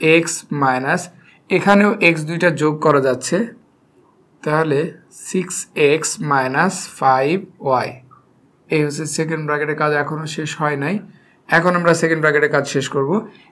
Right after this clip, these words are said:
মাইনাস দ্বারা গুণ করলেই সেকেন্ড ব্র্যাকেটের কাজ শেষ হয়ে যাবে। তাহলে মাইনাস সিক্স এক্স প্লাস ফাইভ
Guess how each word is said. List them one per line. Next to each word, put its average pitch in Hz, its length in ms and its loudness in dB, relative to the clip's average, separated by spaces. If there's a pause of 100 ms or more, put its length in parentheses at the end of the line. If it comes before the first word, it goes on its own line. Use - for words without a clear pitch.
মাইনাস 147 280 2
দ্বারা 156 200 6
গুণ 160 200 0
করলেই 165 280 4
সেকেন্ড 156 300 0
ব্র্যাকেটের 143 300 2
কাজ 143 200 2
শেষ 135 300 -4
হয়ে 131 140 -2
যাবে। 135 240 0 (480)
তাহলে 143 160 0
মাইনাস 147 720 2
সিক্স - 380 -6 (100)
এক্স 151 340 2
প্লাস 143 640 2 (120)
ফাইভ 135 440 0